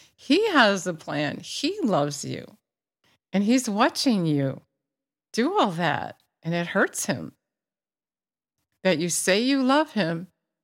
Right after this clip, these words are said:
yet you don't trust him enough to go to him.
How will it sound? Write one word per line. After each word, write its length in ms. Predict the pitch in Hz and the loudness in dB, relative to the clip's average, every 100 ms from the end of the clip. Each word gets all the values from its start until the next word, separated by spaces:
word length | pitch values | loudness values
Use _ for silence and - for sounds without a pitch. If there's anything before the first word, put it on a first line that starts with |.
| _ _ _ _ _ | _ _ _ _ _
yet 140 | - 135 | -6 0
you 80 | 156 | 2
don't 180 | 160 | 0
trust 340 | 151 165 165 - | 0 -4 -6 -8
him 140 | 165 | -8
enough 320 | 143 - 143 | -6 -8 -12
to 140 | - 143 | -14 -16
go 200 | 135 143 | -12 -8
to 100 | 139 | -8
him. 280 | 143 135 | -8 -10